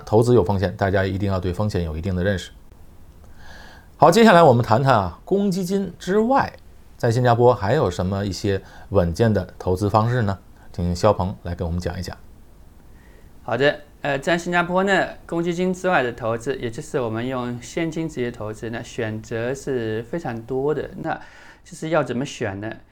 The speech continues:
Speaker 2: 最重要的是，我们要有一个合理的预期和目标。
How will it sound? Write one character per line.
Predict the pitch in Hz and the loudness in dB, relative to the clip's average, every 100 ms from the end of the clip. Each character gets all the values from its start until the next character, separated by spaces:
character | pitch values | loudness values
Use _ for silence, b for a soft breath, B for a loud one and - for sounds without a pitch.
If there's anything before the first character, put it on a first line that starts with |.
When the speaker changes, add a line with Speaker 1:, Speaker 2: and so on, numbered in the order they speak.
| b b b | b b b
Speaker 2:
最 | - 185 | -2 0
重 | 196 | 0
要 | 196 156 | 0 0
的 | 143 | -2
是， | 139 156 127 - | -2 -2 -2 -2
我 | - | -4
们 | 120 123 135 156 - - | -4 -2 -4 -6 -10 -14
要 | - 165 | -6 -4
有 | 120 110 | -2 -2
一 | 120 | -2
个 | 147 131 117 | 0 2 2
合 | 123 - 120 | 0 -2 0
理 | 170 139 | 0 0
的 | 127 | 0
预 | 160 147 | -2 -4
期 | - 160 156 | -6 -4 -4
和 | 143 117 123 | -2 -2 -2
目 | 147 | -4
标。 | 131 131 135 147 | -4 -2 -2 -2